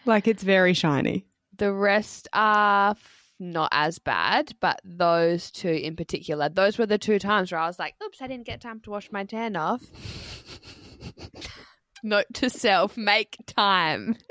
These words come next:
Speaker 1: Not
Speaker 2: Not
Speaker 1: ideal. That's okay. We're, we're still working things out.
Speaker 2: So, how was your week?
Speaker 1: My week has been good. I've got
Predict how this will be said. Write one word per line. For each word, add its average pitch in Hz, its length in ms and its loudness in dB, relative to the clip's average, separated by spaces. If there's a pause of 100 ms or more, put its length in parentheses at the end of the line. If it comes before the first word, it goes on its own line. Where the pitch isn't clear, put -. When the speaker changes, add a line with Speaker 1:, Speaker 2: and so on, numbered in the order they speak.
(1400)
Speaker 1:
Not 196 260 0
Speaker 2:
Not - 100 -4
Speaker 1:
ideal. - 440 -2 (760)
That's 349 200 2
okay. 175 280 4
We're, 202 260 6
we're 233 200 2
still 196 260 2
working 175 300 2
things 165 240 2
out. 165 260 2 (760)
Speaker 2:
So, 185 360 4
how 185 280 2
was 277 140 2
your 403 180 4
week? - 640 0 (540)
Speaker 1:
My 226 240 6
week 233 260 4
has 226 200 2
been 226 220 4
good. 190 280 4
I've 196 200 2
got 240 260 4